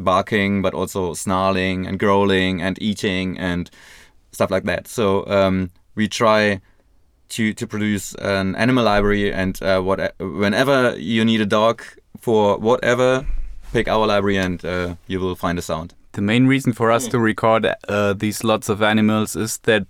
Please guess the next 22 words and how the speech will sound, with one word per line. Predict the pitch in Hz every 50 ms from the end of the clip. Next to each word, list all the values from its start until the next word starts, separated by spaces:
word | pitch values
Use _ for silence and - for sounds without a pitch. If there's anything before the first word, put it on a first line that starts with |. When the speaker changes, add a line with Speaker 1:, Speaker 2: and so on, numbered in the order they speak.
| _
Speaker 2:
they | - 113 - 107
make | 104 104 101 101 - -
great, | - - 117 117 117 113 - - - -
uh, | - 78 104 101 98 95 90
source | - - - - 120 117 110 -
stuff | - - 110 107 101
for, | - - 110 101 101 92
for | 87 - - 104
creatures, | - - 123 - - 101 95 87 - -
which | - 92 95 92 - - - -
is | 71 92
such | - - 107 107 101 -
a | 98
big | - - 117 107 - - -
thing | - - - 120 117 113 113 104 90
for | - - 113 107 101
us | 95 101 - - - - - _ -
as, | - 90 95 92 - - -
uh, | 98 92 90 90 90 87
game | - 110 107 107 110 104 92
sound | - - 101 98 95 90
design. | 92 - - 92 92 90 90 92